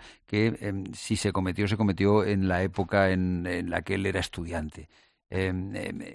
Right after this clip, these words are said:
en el asunto de la intenja-, intangibilidad sexual, ¿habría que corregir algo en el Código Penal o?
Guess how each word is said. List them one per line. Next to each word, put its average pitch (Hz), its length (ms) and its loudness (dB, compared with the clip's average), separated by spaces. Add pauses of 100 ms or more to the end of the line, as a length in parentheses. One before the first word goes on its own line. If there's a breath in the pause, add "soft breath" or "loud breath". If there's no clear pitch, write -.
(440)
en 117 220 4
el 110 160 4
asunto 131 480 4
de 127 80 6
la 120 80 6
intenja-, 113 480 4
intangibilidad 107 1080 4
sexual, 110 440 2
¿habría 101 320 4
que 101 220 2
corregir 98 400 0
algo 147 300 8
en 107 80 8
el 101 140 2
Código 104 300 4
Penal 135 360 6
o? 95 160 2